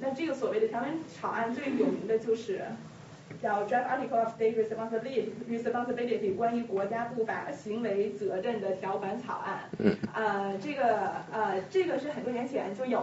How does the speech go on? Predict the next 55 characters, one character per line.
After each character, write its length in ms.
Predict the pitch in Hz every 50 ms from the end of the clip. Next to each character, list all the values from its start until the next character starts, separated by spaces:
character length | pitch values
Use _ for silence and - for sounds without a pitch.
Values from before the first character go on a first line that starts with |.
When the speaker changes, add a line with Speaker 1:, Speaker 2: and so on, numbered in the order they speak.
| - -
Speaker 1:
的， 80 | 196 190 -
但 200 | 226 226 214 220
是 220 | 220 - 220 202
有 160 | 190 202 202
很 160 | 226 247 196 185
多 180 | 180 208 208 208
在 100 | 220 220 220 220
I 40 |
C 140 | 226 233 240
J 160 | 220 247 226
的 100 | 214 202 185 - -
case， 280 | 220 208 190 190 175 170 - -
就 160 | - 220 202
是 220 | 202 202 196 190 190
比 100 | - 180
如 140 | 180 190 190
说 420 | - 202 202 202 202 202 202 202 202 - - - - - -
克 160 | - - 294
罗， 80 | 240 240
克 120 | 233 233
罗 120 | 220 226 226
地 100 | 226 254
亚 240 | 240 226 226 214 214
告 360 | 214 - 240 226 220 220 208
那 180 | 214 220 220 208
个 140 | 202 202 202 -
塞 120 | 247 226
尔 140 | 214 196 185
维 80 | 180 196
亚 300 | 214 214 214 196 190 196 190 196 196 196 - -
反， 220 | 202 185 - - - 190 180 185 175 -
就 100 | - 220 208
是 220 | 208 196 165 151 - - - - - - -
去 200 | - 214 208 208
种 320 | - - 214 190 185 175 - - - - - - - - - - - -
Speaker 2:
种 160 | - 117 107
族 100 | 104 113
屠 160 | - - 113
杀。 180 | 113 110 101 - - - - -
Speaker 1:
种 180 | - - - - -
族， 380 | 190 190 190 202 202 208 208
啊， 280 | 202 208 190 185 185 - - - - - - - - - - - 139 - 151 147 - - 117 - - - -
Speaker 2:
清 220 | - - 113 110
洗， 180 | 104 - - 62
对。 80 | - - - - - - - - -
Speaker 1:
对， 80 | 214 202
对， 120 | - - - - - -
他 80 | 269
们 100 | 247 247
就 80 | 240 262
会 100 | 247 240
去 100 | - 240
cite 360 | 240 - - 233 220 220 208 -
这 180 | - 247 233 202
个 320 | - - - - - -